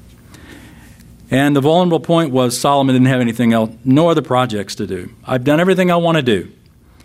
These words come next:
And it was a vulnerable point. And that's a great principle. You always want to have something else that you're doing for God.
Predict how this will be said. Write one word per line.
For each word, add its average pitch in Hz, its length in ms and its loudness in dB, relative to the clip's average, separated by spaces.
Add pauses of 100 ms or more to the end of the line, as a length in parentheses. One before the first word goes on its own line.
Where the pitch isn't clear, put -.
(680)
And 110 400 0
it 120 80 0
was 107 140 0
a 110 40 0
vulnerable 104 440 0
point. 95 360 -4
And 135 160 -2
that's 190 200 0
a 190 40 2
great 185 240 0
principle. 143 540 -4 (540)
You 135 120 0
always 170 360 2
want 165 120 2
to 151 60 -2
have 151 160 -6
something 139 320 0
else 127 220 0
that 127 100 -4
you're 110 140 0
doing 110 260 2
for 104 140 -6
God. 90 340 -6